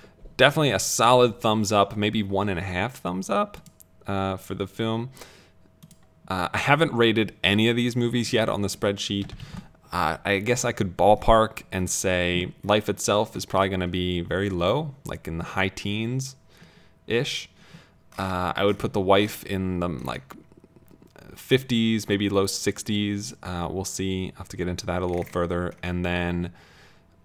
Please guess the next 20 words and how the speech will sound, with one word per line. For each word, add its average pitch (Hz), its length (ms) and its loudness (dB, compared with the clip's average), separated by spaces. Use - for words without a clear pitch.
uh, 87 240 0
We 123 140 4
the 135 140 0
Animals, 113 580 2
uh, 85 200 -4
hovering 175 440 0
around, 117 280 2
like, 104 200 -2
the 104 80 -2
low 107 240 4
eighties, 123 480 -2
maybe 113 200 -4
high 113 240 -4
nineties. 120 640 -2
Um, 110 500 -2
that 98 240 2
one, 104 340 -4
again, 95 540 -4
has - 180 -6
to, - 160 -10